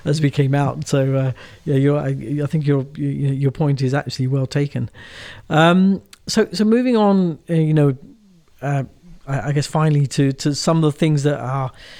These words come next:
you know, quite in-, interesting from a political, you know, perspective, a geographical perspective. You know, one of the criticisms s-,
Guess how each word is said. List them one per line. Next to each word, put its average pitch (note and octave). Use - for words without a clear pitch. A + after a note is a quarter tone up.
you D#3
know, C3+
quite -
in-, D3+
interesting D#3
from C#3+
a C3+
political, D#3+
you F3
know, D3
perspective, C#3+
a C#3
geographical C#3+
perspective. C#3
You C#3
know, C#3+
one F3
of E3+
the D3+
criticisms D#3
s-, -